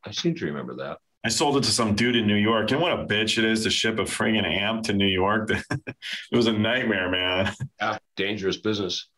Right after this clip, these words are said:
Speaker 2: Heavy.
Speaker 1: Yeah, I, I've had some nice amps. Yeah, you know, that's the, the coolest part about,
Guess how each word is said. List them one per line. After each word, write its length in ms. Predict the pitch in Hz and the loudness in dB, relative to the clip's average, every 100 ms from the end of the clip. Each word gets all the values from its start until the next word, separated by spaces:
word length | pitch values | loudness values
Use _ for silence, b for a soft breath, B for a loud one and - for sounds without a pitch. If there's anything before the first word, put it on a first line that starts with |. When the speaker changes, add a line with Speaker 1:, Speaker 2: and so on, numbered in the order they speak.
| _ _ | _ _
Speaker 2:
Heavy. 260 | - 120 123 | -2 0 0
Speaker 1:
Yeah, 240 | 127 123 123 _ - | 0 -2 -6 _ -8
I, 160 | 117 - _ | -8 -8 _
I've 140 | 120 | -2
had 160 | 120 120 | 0 -2
some 140 | 123 | 0
nice 260 | 117 113 - | 0 0 0
amps. 680 | 117 117 - - - - - _ | -2 -2 -6 -10 -10 -14 -16 _
Yeah, 140 | 104 - _ _ | -4 -4 _ _
you 120 | 113 | 0
know, 160 | 113 104 | 0 0
that's 240 | 104 113 - | 0 -2 -2
the, 220 | 135 110 _ _ _ _ _ - | -4 -4 _ _ _ _ _ -4
the 80 | 117 | 0
coolest 360 | 165 180 - | 2 2 2
part 240 | 143 147 139 | 0 0 0
about, 380 | 120 113 - | 2 2 0